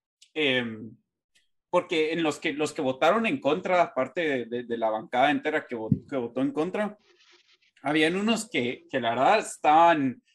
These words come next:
no es que estaban en contra del toque de queda, pero sino que estaban en, en, en contra del estado de calamidad porque, porque se una a su criterio, y como lo vimos ahí, eh, al principio del, del podcast con,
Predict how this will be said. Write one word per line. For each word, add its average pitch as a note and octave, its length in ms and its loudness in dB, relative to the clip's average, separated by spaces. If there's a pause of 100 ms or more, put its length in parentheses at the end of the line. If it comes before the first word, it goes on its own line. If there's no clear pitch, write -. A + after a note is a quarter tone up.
(140)
no D3 120 -2
es E3+ 80 -2
que E3+ 100 -8
estaban D#3+ 300 2
en C3+ 100 0
contra D#3+ 400 0
del A#2 140 -2
toque D3+ 280 -4
de A#2 160 -4
queda, G3 360 2
pero B2 180 -4
sino B2 360 -6
que - 80 -12
estaban D3+ 580 2
en, C3 200 -6
en, A#2+ 240 -6
en A#2 220 -6
contra G3 440 0
del B2+ 200 2
estado C3 440 2
de A#2+ 200 -2
calamidad A#2 640 2
porque, A#2 680 -4 (420)
porque C3+ 240 -2
se C3 200 -2
una C3 320 4
a A#2+ 60 -2
su - 180 -14
criterio, F#3+ 640 2 (120)
y A2+ 200 -8
como A#2 220 -2
lo G#2+ 140 -2
vimos D3 400 2
ahí, C3+ 500 2 (140)
eh, G#2+ 260 -2
al G#2+ 160 0
principio B2 540 -2
del, G2 220 -2
del G#2+ 180 -6
podcast C3+ 480 -2
con, A#2 280 -8